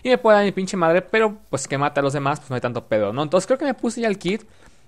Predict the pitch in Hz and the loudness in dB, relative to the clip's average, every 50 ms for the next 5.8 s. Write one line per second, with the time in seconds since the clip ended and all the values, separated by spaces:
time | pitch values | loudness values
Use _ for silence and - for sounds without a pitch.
0 | - - - 160 151 147 147 156 156 160 160 160 160 165 160 160 156 143 160 185 | -12 -4 -2 -2 -2 0 0 0 2 2 2 2 2 2 2 0 0 0 2 2
1 | 196 196 208 208 202 214 - 262 277 302 277 269 262 254 262 247 262 254 202 180 | 4 4 4 2 2 0 -4 0 2 2 2 4 2 0 2 2 2 2 2 2
2 | - 202 196 196 185 190 180 180 180 180 175 165 - - - 147 143 156 165 165 | 2 0 0 0 -2 -4 -4 -4 -2 0 0 -2 -2 -2 -2 -2 0 2 0 0
3 | 165 - - 127 135 123 131 135 - - - - - - - - - - 131 117 | 0 0 -2 -6 -6 -6 -8 -10 -12 -16 -20 -20 -20 -20 -20 -12 -6 -6 -4 -4
4 | 123 - - - - - - - - 190 196 202 202 208 202 202 202 202 196 190 | -4 -6 -8 -14 -20 -20 -6 0 2 4 6 6 6 8 8 6 6 6 4 4
5 | 180 196 190 185 185 180 170 - 160 139 - 175 185 196 190 | 2 0 -4 -2 -4 -6 -2 -2 -4 -4 -2 -4 -4 -4 -4